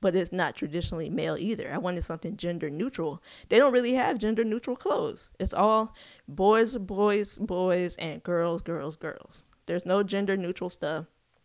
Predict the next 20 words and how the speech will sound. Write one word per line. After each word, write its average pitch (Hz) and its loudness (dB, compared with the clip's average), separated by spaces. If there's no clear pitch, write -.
Um, 170 -4
and 180 0
there 214 6
are 240 8
a 196 0
few 233 -2
colors 247 2
that 165 0
are, 165 0
um, 156 -10
that 160 -6
you 196 -6
can 160 -10
kinda 190 -2
consider 214 0
gender 208 -2
neutral, 214 -2
like - -6
teal 220 4
or, 156 0